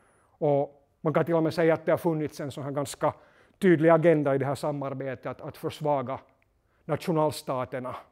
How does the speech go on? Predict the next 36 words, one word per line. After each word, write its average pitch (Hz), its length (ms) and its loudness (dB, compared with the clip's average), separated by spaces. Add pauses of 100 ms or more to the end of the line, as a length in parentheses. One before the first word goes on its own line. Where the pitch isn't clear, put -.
(600)
Jag - 80 -16
tänker - 220 0
till 151 140 2
exempel 139 420 -4
på, 139 200 -2
på 139 140 -4
de 139 100 -2
här 143 240 -4 (1040)
omdiskuterade 190 760 10
klausulerna 175 520 8
om 160 80 4
så 175 140 2
kallat 165 200 2
investerarskydd 156 1000 2
som, 139 340 -4
som 135 240 -4
det 131 80 -2
där 131 320 -2 (520)
man 156 260 0
har 147 80 2
försökt 156 240 -2
smussla 143 420 -6
in 139 100 -4
i 143 40 -6
diverse 143 360 -6
handelsavtal 135 800 -6
som 139 140 -10
då 127 80 -4
gör 135 140 0
det 156 80 2
möjligt 147 400 0
för 135 200 -4 (600)
multinationella 175 680 4
företag 160 540 2
att 139 100 -6
stämma 151 480 0